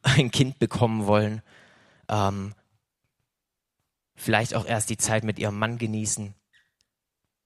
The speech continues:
Und so ganz, ganz viele Vorstellungen waren erstmal so nicht möglich, ja. Also schöne Hochzeit feiern, schwierig.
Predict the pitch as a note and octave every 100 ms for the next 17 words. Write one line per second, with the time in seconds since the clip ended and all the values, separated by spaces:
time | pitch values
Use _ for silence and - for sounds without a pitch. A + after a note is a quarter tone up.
0 | _ C#3 C#3 C3 D#3 E3+ _ _ _ _
1 | _ _ _ _ _ _ - G#3 C#4+ -
2 | G#3+ - F#3+ F#3+ - G3+ A#3 - D3+ C#3
3 | D3+ D#3+ F3 - - - B2 E3+ A3 -
4 | F#3 - F3+ D#3 F3 F3 - G#3 D4 -
5 | F#2 A#2+ B2+ C#3 - - - - - D#3
6 | D#3 _ - - F3 G#3+ A3+ F3+ A#3+ -
7 | A#3+ A3 - G3+ A3+ G#3+ D#3 F3 A#3 G#3
8 | G3+ -